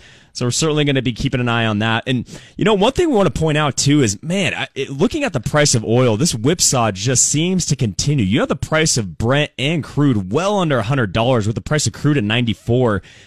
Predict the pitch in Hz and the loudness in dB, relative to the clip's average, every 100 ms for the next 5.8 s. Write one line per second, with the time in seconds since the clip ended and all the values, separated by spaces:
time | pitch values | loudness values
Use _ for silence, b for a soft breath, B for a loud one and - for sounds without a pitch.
0 | B 113 131 143 127 165 190 196 - 147 | B -6 -2 -2 0 0 0 -2 -2 0
1 | 143 123 127 120 123 110 107 104 98 95 | 0 0 -2 0 -2 0 0 2 2 0
2 | 98 - 113 110 117 143 147 135 127 104 | -4 -2 -2 0 0 0 0 0 -2 0
3 | 131 135 110 113 131 107 92 92 113 127 | 0 0 2 2 2 0 -2 0 0 0
4 | 131 - 120 117 120 107 - 120 117 104 | 0 0 2 2 2 0 -2 -2 0 0
5 | 98 90 123 127 123 120 107 | -2 0 0 2 2 2 0